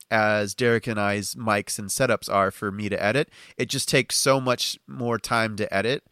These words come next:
that, um, whenever I did come across some, like, audio problems, we had some unfortunate audio problems in,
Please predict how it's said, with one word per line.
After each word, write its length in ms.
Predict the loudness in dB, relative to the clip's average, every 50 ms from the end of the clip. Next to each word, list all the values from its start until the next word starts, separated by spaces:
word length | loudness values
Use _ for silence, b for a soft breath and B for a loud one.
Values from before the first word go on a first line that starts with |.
| b b b b b b _ -18
that, 560 | -10 -4 0 2 4 4 4 4 4 2 0 -4 _ _ _
um, 540 | -4 -2 -2 -2 -2 -4 -6 -8 -12 -16 -18 _ _ _ _ _ _ _ _ _ _ _ _ -20 _ -14 -2
whenever 360 | 0 2 4 4 6 6 6
I 120 | 6 4
did 400 | 2 2 4 4 4 4 2 0
come 200 | -4 -4 -2 -2
across 320 | -2 -2 0 0 0 0 0
some, 140 | -4 -6 -4
like, 220 | -4 -4 -6 -4 0
audio 240 | 2 2 2 2 0
problems, 400 | -2 -2 -2 -2 -2 -4 -6 -6
we 80 | 0 4
had 180 | 4 4 4
some 200 | 4 -2 -4 -6 B B B B B B B B B _ 0
unfortunate 600 | 2 2 2 4 4 4 4 4 4 0 0 4
audio 260 | 4 4 6 4 2
problems 520 | 2 4 4 4 4 4 0 -4 -6 -8 -12 -8 -4
in, 440 | -2 -2 0 0 -2 -4 -6 -10